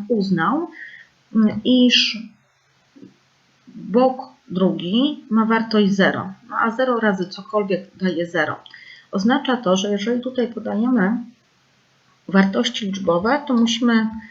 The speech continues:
podawać je z kropką i jeśli są to liczby zmiennoprzecinkowe, to o tym musisz pamiętać, że podajemy je z kropką. OK, ten program mogłabym jeszcze tutaj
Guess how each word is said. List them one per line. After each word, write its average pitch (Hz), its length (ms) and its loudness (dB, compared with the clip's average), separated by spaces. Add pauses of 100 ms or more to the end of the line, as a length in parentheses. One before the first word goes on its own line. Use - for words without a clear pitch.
(580)
podawać 220 520 2
je 196 260 6
z - 100 -12
kropką 254 680 0
i 247 200 8
jeśli 269 340 0
są 214 320 0
to 196 160 4
liczby 190 520 2
zmiennoprzecinkowe, 170 1120 -2
to - 160 -12
o 208 40 -12
tym 180 220 -6
musisz 180 280 -10 (160)
pamiętać, 160 440 -4
że - 120 -16
podajemy 185 500 0
je 151 80 -2
z - 100 -10
kropką. - 400 -6 (880)
OK, 240 160 2 (720)
ten 330 240 2
program 214 540 0
mogłabym 285 440 2
jeszcze 233 320 0
tutaj 202 480 0